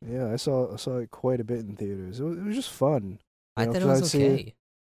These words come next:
Speaker 1: 'cause it's just a fun, it's a fun theater experience going with a group of friends. Like, I went with one group of friends, I'm like, "Yeah." Then I went with another group of friends, I'm like, "Yeah." <laughs>
Speaker 2: <laughs>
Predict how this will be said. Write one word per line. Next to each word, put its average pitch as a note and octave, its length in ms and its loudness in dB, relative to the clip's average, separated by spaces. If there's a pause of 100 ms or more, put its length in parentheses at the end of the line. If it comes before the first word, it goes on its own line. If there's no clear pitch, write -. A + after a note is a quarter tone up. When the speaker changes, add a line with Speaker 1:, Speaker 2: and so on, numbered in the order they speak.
(280)
Speaker 1:
'cause D3 200 -2
it's D#3+ 100 -10
just C#3+ 160 -2
a D3+ 60 2
fun, E3 380 2
it's C#3+ 120 -4
a D#3+ 60 0
fun G3 200 2
theater C#3 360 4
experience A2+ 640 -2
going A#2 280 -2
with A2+ 120 -6
a A2+ 40 -6
group A2+ 240 -8
of G#2+ 80 -12
friends. G#2+ 520 -6 (340)
Like, A#2+ 160 0
I C3 80 6
went B2+ 160 4
with A#2+ 140 -2
one B2 160 2
group B2 200 -4
of B2 100 -4
friends, A#2+ 540 0
I'm G2+ 120 -8
like, G#2+ 240 -10
"Yeah." G#2 540 -10
Then A2+ 120 -4
I B2 40 -2
went A#2+ 100 -2
with A#2+ 140 -4
another A#2 260 -2
group A2+ 160 -8
of A#2 100 -10
friends, A2+ 380 -2
I'm G2+ 80 -8
like, G#2+ 200 -8
"Yeah." A#2+ 640 -2 (300)
<laughs> F#3+ 1040 2
Speaker 2:
<laughs> - 0 -